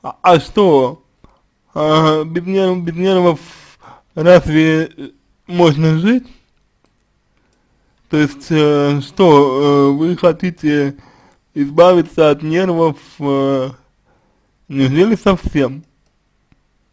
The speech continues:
Как же вы без них жить будете? Без нервов, без нервов. Нервы-то человеку нужны. Ну, это в любом случае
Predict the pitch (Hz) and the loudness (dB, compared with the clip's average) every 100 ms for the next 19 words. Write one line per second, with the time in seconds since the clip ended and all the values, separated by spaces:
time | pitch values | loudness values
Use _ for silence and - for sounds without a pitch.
0 | _ _ _ _ _ _ _ _ _ _ | _ _ _ _ _ _ _ _ _ _
1 | _ _ _ _ _ _ 160 160 147 139 | _ _ _ _ _ _ -4 -2 0 0
2 | 131 135 127 131 147 147 143 156 - - | 0 -2 -4 -6 -8 -6 -6 -10 -12 -20
3 | - - 160 147 131 135 127 120 131 110 | -16 -10 -8 -8 -8 -8 -8 -10 -12 -14
4 | _ _ 190 196 143 143 151 127 123 139 | _ _ -20 -14 -8 -4 -2 -2 -4 -8
5 | - - 151 170 165 120 117 _ _ _ | -16 -14 -6 -2 0 -2 -6 _ _ _
6 | _ _ _ _ _ _ _ _ _ _ | _ _ _ _ _ _ _ _ _ _
7 | _ _ 151 170 156 139 135 135 147 151 | _ _ -4 0 2 0 -6 -4 -4 -2
8 | 139 139 139 127 139 175 156 _ _ _ | -6 -6 -6 -6 -6 -6 -10 _ _ _
9 | _ _ _ _ _ _ _ _ _ _ | _ _ _ _ _ _ _ _ _ _
10 | _ _ _ 254 285 233 - - 240 226 | _ _ _ 2 4 4 2 2 4 4
11 | 226 202 180 - _ _ _ - 151 165 | 4 4 2 -4 _ _ _ -14 -8 -6
12 | 202 175 180 175 - 160 156 | -6 -6 -6 -6 -4 -4 -4